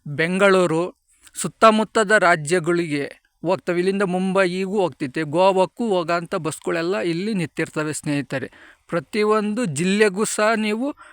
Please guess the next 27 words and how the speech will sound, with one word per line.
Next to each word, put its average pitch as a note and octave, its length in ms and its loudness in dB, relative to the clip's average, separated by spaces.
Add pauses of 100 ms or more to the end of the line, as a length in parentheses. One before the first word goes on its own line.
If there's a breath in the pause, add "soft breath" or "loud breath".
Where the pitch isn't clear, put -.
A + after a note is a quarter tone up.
(140 loud breath)
ಈ G#3 300 -2 (460)
ಬಸ್ F3 260 -4
ನಿಲ್ದಾಣದಿಂದ G3 640 0
ಹೋಗ್ಬೋದು. E3 600 0 (420 loud breath)
ಹುಬ್ಳಿಯಲ್ಲಿ A3+ 800 2
ಎರಡು F3 360 2
ಬಸ್ F#3 260 -2
ನಿಲ್ದಾಣ, D#3+ 420 -4 (180)
ಹುಬ್ಳಿ E3+ 360 0
ಅಂತೀನಿ D#3 300 -4
ಸ್-, D3 160 -8
ಸ್ನೇಹಿತರೆ, D#3 400 -6
ಸಾರಿ, D#3 380 -2 (400 loud breath)
ವಿಜಯಪುರದಲ್ಲಿ G#3+ 1000 2 (300 soft breath)
ಎರಡು G3+ 420 2
ಬಸ್ G3+ 300 0
ನಿಲ್ದಾಣ G3 320 2
ಇದ್ದಾವೆ. D3+ 380 -2 (280)
ಒಂದು A3 520 0
ಹೊಸ C#3 340 -2
ಬಸ್ G3+ 360 0
ನಿಲ್ದಾಣ, E3 380 0
ಅದು F3 200 0
ಇತ್ತೀಚೆಗೆ - 480 -6
ಕಟ್ಟಿರೋದು, D#3 500 -2
ಇಲ್ಲಿ F#3+ 240 -2
ಬರಲ್ಲ. D#3+ 340 -2